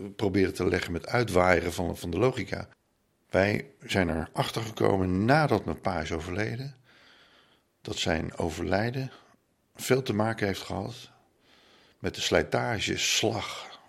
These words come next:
omdat hij zo verschrikkelijk veel met ma te maken had. Hij, zij is toen door een arts, eh,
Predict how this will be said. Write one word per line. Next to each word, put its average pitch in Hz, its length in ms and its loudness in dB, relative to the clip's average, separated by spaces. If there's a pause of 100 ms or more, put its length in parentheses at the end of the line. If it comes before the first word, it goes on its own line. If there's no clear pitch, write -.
omdat 87 300 -6
hij 90 220 -4
zo 135 340 8
verschrikkelijk - 580 -4
veel 117 260 0
met 90 140 -2
ma 95 380 -4
te - 100 -8
maken 101 340 -6
had. - 300 -12 (1600)
Hij, 117 340 4
zij 117 200 8
is 123 160 2
toen 107 300 0
door 98 200 8
een 95 100 4
arts, - 440 -2 (100)
eh, 90 80 -2